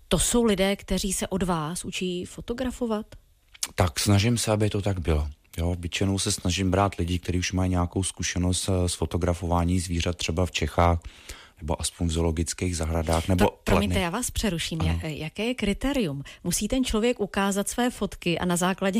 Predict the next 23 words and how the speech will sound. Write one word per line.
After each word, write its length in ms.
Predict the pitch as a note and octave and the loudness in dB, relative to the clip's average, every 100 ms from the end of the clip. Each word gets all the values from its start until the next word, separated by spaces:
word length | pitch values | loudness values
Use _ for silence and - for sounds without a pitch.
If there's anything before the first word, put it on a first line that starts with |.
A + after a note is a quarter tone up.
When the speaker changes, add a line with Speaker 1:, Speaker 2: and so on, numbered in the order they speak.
| G3+ | 0
Speaker 1:
<laughs> 80 | A#3+ | 0
nějaké 400 | A3+ - A3 A3 - - | 0 2 0 0 -8 -14
kvality 460 | - F#3+ G3+ G#3+ G#3+ | -4 0 0 0 -2
si 140 | - | -2
řeknete: 400 | G3 G3 G3+ G3+ | -4 -2 -2 -2
„Dobře, 540 | F3+ F3+ F#3+ G3+ G3 F#3 | -2 0 0 0 -2 -2
tak 200 | F#3 - | -6 -4
toho 240 | F#3+ F#3+ | -4 -2
beru.“ 300 | F#3 F3 E3+ - - - - | 0 -2 -2 -8 -18 -20 -8
Eh, 200 | D3+ C#3+ | -6 -4
nebo 300 | - F3+ G#3 | -2 0 -2
c-, 200 | - - - _ | -2 -8 -10 _
co 220 | - F#3+ | -4 0
je 120 | A#3 D#4 | 0 0
tam 240 | A3+ G3+ | 0 0
tím 240 | - F#3 | 0 -2
příběhem, 720 | - - F#3+ F#3 F3 F3 D#3 | 0 0 2 2 2 0 -4
tím 200 | D3+ F#3 F#3 | -4 -2 0
motorem, 480 | F3 F#3+ F3+ F3 | 0 0 0 0
který 300 | E3 F#3 F3 | -2 -2 -2
vám 200 | F3 F3 | 0 0
napoví: 360 | E3+ D#3 E3+ E3 | -2 -2 -2 0
„Ano, 300 | F3 D#3+ | 0 0